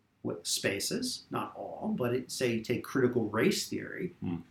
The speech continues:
Speaker 1: there is no solution. Like
Speaker 2: Yeah.
Speaker 1: you will always, you and I will
Speaker 2: We're
Speaker 1: always be
Speaker 2: always,
Speaker 1: racist.
Speaker 2: right.
Speaker 1: There's no way to solve that.
Speaker 2: Right, right.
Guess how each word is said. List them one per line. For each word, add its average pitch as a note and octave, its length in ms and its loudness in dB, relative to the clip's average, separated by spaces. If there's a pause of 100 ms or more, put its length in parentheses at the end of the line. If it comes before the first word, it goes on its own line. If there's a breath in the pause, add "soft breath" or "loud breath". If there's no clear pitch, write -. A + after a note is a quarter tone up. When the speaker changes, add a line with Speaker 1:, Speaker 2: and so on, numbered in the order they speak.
(100)
Speaker 1:
there F#3+ 180 10
is C4+ 240 8
no E4+ 140 12
solution. A2+ 600 4
Like C3+ 180 -2
Speaker 2:
Yeah. - 100 -6
Speaker 1:
you G#3 180 12
will B3+ 120 12
always, B3+ 340 12
you A3 360 12
and G3+ 120 12
I F#3 340 10
will F#3 220 10
Speaker 2:
We're C#3 80 8
Speaker 1:
always A3 300 12
be A#3 120 12
Speaker 2:
always, A3 320 10
Speaker 1:
racist. - 220 -6
Speaker 2:
right. - 60 -2
Speaker 1:
There's D3+ 200 6
no G3+ 220 12
way A#3+ 160 10
to A#3+ 40 6
solve B3+ 360 4
that. - 160 -6 (320)
Speaker 2:
Right, - 100 -8
right. - 80 -12